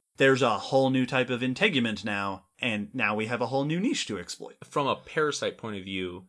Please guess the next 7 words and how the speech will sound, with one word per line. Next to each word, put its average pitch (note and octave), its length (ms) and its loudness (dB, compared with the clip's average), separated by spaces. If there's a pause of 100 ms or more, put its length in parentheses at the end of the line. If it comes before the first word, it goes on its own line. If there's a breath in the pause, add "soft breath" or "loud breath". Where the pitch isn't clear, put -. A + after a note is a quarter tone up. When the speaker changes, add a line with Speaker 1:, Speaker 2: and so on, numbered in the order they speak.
Speaker 2:
when A#2 320 -4
your G#2 560 2 (180)
giant A#2 440 0
walking G#2 520 -4
biomes G2 880 -2 (280)
are A2+ 420 6
changing, A#2+ 680 -2